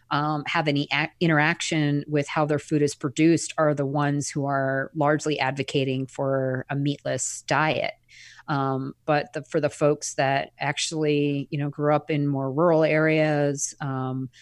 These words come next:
folks who grew up on farms, folks who grew up hunting, you know, we all know that, you know, n-, meat is just an essential part of,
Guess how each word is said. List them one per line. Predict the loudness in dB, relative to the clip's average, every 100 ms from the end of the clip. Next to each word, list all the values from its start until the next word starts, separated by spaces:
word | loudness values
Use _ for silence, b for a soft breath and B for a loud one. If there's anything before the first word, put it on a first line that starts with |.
| B _
folks | -2 -2 -2 -4
who | -2 -2
grew | 0 -2
up | -2
on | -2 -2
farms, | -2 0 0 0 -2 -4
folks | -4 -4 -4
who | -6
grew | -2 -2
up |
hunting, | -2 -4 -2 -4 -2 -2 -6 B B B -4
you |
know, | -2
we | -2 -2
all | 0 2 2
know | 2 2 2 0
that, | -2 -4 -6 -8
you | -8
know, | -6 -6
n-, | -6 -8 _ _ -20 -20 _ _ _ -20 -20 -10
meat | -2 0 0
is | -2
just | -6 -6
an | -4
essential | -4 -4 -4 -2 0 2 0 -2 -8 _ _ _ _ _ _ _ _
part | -4 -2 0
of, | 0 -2